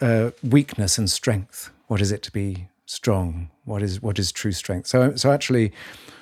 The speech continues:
what an event like this does is it brings up all those issues and, and, and it, in a sense, it sticks it right in your face. You can't hide from it. So in that sense,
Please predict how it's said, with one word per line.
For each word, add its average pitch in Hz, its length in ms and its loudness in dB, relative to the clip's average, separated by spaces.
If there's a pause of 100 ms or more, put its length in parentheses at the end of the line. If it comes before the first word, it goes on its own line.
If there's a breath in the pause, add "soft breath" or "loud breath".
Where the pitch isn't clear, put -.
(160 loud breath)
what 117 460 2 (320)
an 123 120 6
event 110 340 2
like 101 180 -2
this 113 340 0
does 92 600 -2 (580)
is 120 220 4
it 117 100 -4
brings 139 240 6
up 131 260 2 (480)
all 156 240 8
those 110 240 4
issues 98 280 2
and, 104 120 4
and, 117 220 4
and 123 180 4
it, 123 220 2 (160)
in 131 160 6
a 123 60 6
sense, 117 340 2
it - 260 -6
sticks - 440 -2
it 113 120 0
right 143 380 6
in 113 60 4
your 110 140 4
face. 101 360 2
You 127 80 2
can't 127 300 2
hide 117 300 2
from 87 260 -8
it. - 220 -16 (720 loud breath)
So 123 220 6
in 143 180 6
that 139 200 4
sense, 110 520 2